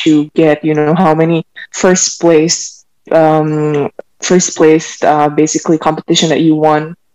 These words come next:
And I don't think that should be the goal when we're <laughs> making decisions on what we want to do in law school. So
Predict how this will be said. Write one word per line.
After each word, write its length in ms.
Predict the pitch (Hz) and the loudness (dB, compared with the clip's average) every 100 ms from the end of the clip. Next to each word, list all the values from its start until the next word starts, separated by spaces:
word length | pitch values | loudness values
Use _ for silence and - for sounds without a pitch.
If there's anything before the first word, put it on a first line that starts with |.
| _ _ _ _ 175 | _ _ _ _ 0
And 200 | 175 156 | 2 2
I 120 | 160 | 2
don't 120 | 185 | 4
think 140 | 214 | 4
that 120 | 220 - | 2 2
should 160 | 175 | -2
be 60 | 180 | -2
the 100 | 175 | -2
goal 460 | 156 139 160 202 214 | 2 2 4 2 0
when 180 | 170 175 | 0 2
we're 120 | 185 | 2
<laughs> 140 | 202 | 2
making 200 | 196 190 | 2 2
decisions 600 | 185 170 160 165 165 175 | 0 0 -2 0 -2 0
on 440 | - 156 160 160 156 | 0 0 0 0 2
what 180 | 156 160 | 2 2
we 100 | 160 | 2
want 220 | 151 156 | 0 0
to 100 | 156 | 0
do 100 | 151 | 0
in 140 | 147 | 0
law 180 | 139 135 | 0 -2
school. 400 | 151 - 185 190 | -2 -2 0 2
So 400 | 180 156 151 156 | 2 2 2 0